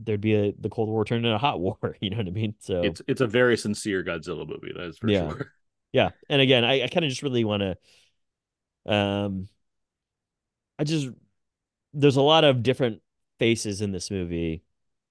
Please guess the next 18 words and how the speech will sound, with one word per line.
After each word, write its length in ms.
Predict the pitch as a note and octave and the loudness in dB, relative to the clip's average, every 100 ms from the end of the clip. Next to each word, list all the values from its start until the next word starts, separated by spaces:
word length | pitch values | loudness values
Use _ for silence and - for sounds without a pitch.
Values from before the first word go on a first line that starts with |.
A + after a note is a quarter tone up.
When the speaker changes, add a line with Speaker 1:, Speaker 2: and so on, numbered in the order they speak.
| _ _ _ | _ _ _
Speaker 1:
whether 260 | G#2 G2 G2 | 0 2 4
you're 520 | F#2 F#2 F2+ F2+ F2 _ _ | 2 2 2 0 -2 _ _
pro-war, 680 | C3 A#2+ G#2+ G#2+ G#2+ G#2 G2+ F#2 _ | 2 2 2 2 4 2 0 -4 _
anti-war, 800 | F2 G2+ G2 F#2+ F#2+ F#2 F2+ F2 | -10 -6 -4 -4 -2 -2 -4 -6
you 140 | - F#2+ | -10 -8
know, 260 | E2 E2 - | -8 -8 0
pro, 480 | G2 G2 F#2+ F#2+ F#2 _ _ _ _ - | 4 4 4 0 -4 _ _ _ _ -12
uh, 380 | F2 F#2 F2 F2+ | -8 -6 -4 -4
nineteen, 320 | F#2 F#2+ G2+ - | -6 -4 -6 -6
pre-nineteen 540 | - G#2 G2 G2 G2 | -2 0 0 -2 -6
forty-six 1200 | - G#2 F#2 F2 F2 _ _ _ _ - G#2 - - | -4 -4 -4 -6 -10 _ _ _ _ -8 -8 -8 -10
Japan, 540 | F#2 G2+ F#2 F2+ F2+ - _ _ _ G2+ | -6 -4 -2 -4 -8 -12 _ _ _ -6
you 60 | |
know, 440 | F#2 E2+ E2 D2+ C2 - | -4 -2 -4 -8 -14 -12
and, 100 | E2 | -6
like, 140 | F2 | -6
the 100 | E2+ | -4
Empire 540 | E2+ F2+ F2 F2 E2+ | -6 -6 -6 -4 -6